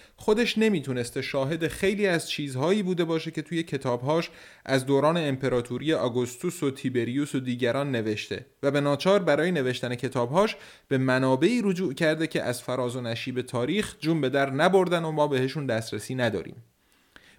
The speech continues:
به عنوان مثال، یه تاریخ نگاری بوده به اسم پلینیوس مهتر. این جناب یه برادرزاده ای داشته که هم اسمش بوده و واسه همین به اسم پلینیوس کهتر معروفه.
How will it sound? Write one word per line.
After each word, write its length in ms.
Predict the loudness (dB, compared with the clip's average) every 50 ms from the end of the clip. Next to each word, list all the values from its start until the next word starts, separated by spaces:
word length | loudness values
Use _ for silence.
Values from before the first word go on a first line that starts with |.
| _
به 80 | 2 4
عنوان 300 | 4 6 4 4 4 4
مثال، 420 | 2 2 0 0 2 0 2 4
یه 80 | 2 2
تاریخ 380 | 4 4 2 2 2 2 0 -2
نگاری 340 | -2 0 0 2 2 2
بوده 240 | 2 0 2 0 2
به 160 | 2 2 0
اسم 180 | 0 0 -2 -4
پلینیوس 640 | -4 -2 0 2 2 2 2 2 0 0 0 0 -2
مهتر. 560 | 0 0 0 -2 -2 -2 -2 -4 -4 -4 -6 -14 _ _ _ -20 -20 -20 -20 -20 -20 -20 _
این 200 | -2 2 4 6
جناب 400 | 6 6 6 6 6 6 6 6
یه 120 | 6 4 6
برادرزاده 840 | 8 8 6 8 8 6 6 6 6 6 6 6 6 4 4 4 4
ای 140 | 2 4
داشته 360 | 4 2 2 2 2 -2 -4 -2
که 140 | 0 0
هم 260 | 0 2 0 0 0 0
اسمش 400 | -2 -4 -4 -2 -4 -4 -4 -4
بوده 180 | -4 -2 0
و 120 | 0 2 0
واسه 200 | 0 0 -2 -2
همین 300 | 0 0 0 0 0 0
به 120 | 0 -2
اسم 200 | -2 -2 -4 -6
پلینیوس 600 | -8 -8 -6 -4 -4 -4 -2 -2 -4 -4 -4 -4 -4 -6 -6 -8 _ -6
کهتر 520 | -2 -2 -2 -2 -2 0 2 2 2 2
معروفه. 500 | 2 -2 -4 -6 -8 -10 -12 -12 -14